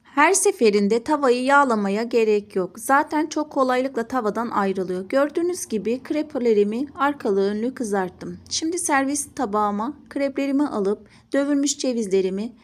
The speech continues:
her kata gelecek şekilde güzelce yayıyorum.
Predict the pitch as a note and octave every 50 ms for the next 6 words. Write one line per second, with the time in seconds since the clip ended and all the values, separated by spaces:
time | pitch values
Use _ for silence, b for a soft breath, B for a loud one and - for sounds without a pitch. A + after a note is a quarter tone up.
0 | b b - C#4 C#4+ D#4 D#4 - C#4+ B3+ B3+ G#3+ G#3 G3 G#3 B3 C4+ D4 A3+ -
1 | G3+ G3 G3+ - - B3+ B3+ - A3 G#3 F#3+ G3+ G#3+ A#3+ C4 B B B B -
2 | C4+ B3+ A3+ A#3 A#3 A#3 A3+ G#3+ - C4 B3+ A#3+ G#3+ G3 F#3+ F3+ F3 E3+ E3 E3
3 | F3 -